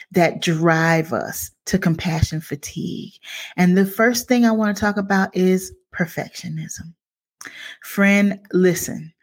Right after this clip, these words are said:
I'm talking about it because I know it. I have lived it, continue to live it, and have to pull myself back from it. I'm here to tell you that perfectionism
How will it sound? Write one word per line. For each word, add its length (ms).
I'm 160
talking 440
about 360
it 200
because 360
I 140
know 440
it. 320
I 240
have 560
lived 420
it, 220
continue 720
to 120
live 340
it, 140
and 140
have 240
to 100
pull 380
myself 540
back 280
from 320
it. 200
I'm 100
here 500
to 160
tell 280
you 220
that 200
perfectionism 960